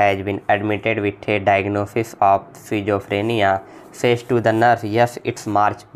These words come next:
March is little woman।" The, that's literal, you know। This status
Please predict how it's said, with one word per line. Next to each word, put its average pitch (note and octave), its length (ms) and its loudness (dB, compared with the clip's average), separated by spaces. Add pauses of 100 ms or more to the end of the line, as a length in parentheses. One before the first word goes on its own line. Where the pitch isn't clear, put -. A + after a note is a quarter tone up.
(120)
March G#2 260 0
is G2 100 -8
little G#2 400 0
woman।" F#2+ 260 -2 (680)
The, A2 100 8 (320)
that's B2 260 2 (120)
literal, A#2+ 420 2
you A2 160 0
know। A2 100 2 (280)
This B2+ 280 -2
status A#2+ 440 0